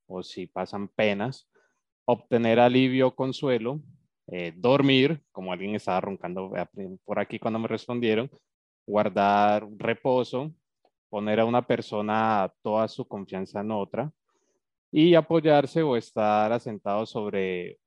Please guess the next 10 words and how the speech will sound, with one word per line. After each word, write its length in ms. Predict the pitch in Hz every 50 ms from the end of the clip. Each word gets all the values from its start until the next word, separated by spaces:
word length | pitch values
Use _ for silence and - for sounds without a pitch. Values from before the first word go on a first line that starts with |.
| _ _ _ _ _ _ _ _
un 180 | 104 101 107 113
objeto. 400 | 104 - - 127 123 - - 90 - 92 92 - _ _ - _
En 80 | - 92
este 180 | 85 - - -
caso, 280 | - 107 107 123 117
pues, 320 | _ 117 117 131 143 - -
el 140 | - 98 95
descanso 580 | 87 92 - _ _ 92 90 92 - - 107 92
parte 480 | _ 101 95 - _ - 95 95 92 90
físico. 600 | _ _ 120 107 - - - _ - - _